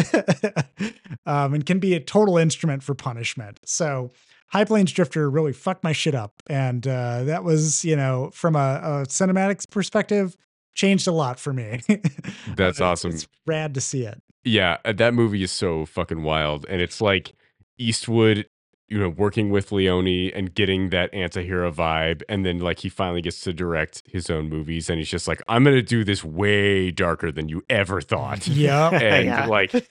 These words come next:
Speaker 2: taking that anti-hero thing and being like, "You know, no, the, like, you know, the Man with No Name was a guy that you could root for, but wasn't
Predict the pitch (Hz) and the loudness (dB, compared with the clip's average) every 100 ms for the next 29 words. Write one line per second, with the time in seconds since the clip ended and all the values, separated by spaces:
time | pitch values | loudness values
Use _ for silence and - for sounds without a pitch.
0 | 392 - 403 143 143 135 131 127 123 131 | -6 2 4 6 4 4 4 2 2 4
1 | 127 120 113 123 113 107 113 104 104 127 | 4 4 4 4 4 4 4 2 2 4
2 | 147 151 151 139 123 117 120 113 - 120 | 6 6 6 4 4 2 2 0 -2 -2
3 | 90 _ _ _ - 143 185 175 160 147 | -2 _ _ _ 0 4 4 6 6 8
4 | 127 131 143 131 123 117 107 - 123 113 | 8 6 4 6 8 6 4 -2 0 2
5 | 110 113 107 107 107 113 92 98 - 123 | 2 2 -2 -4 -4 -6 -6 -8 -6 -4
6 | 113 113 110 95 98 92 98 92 90 95 | 0 2 2 2 2 2 0 -2 0 -2
7 | 87 | -4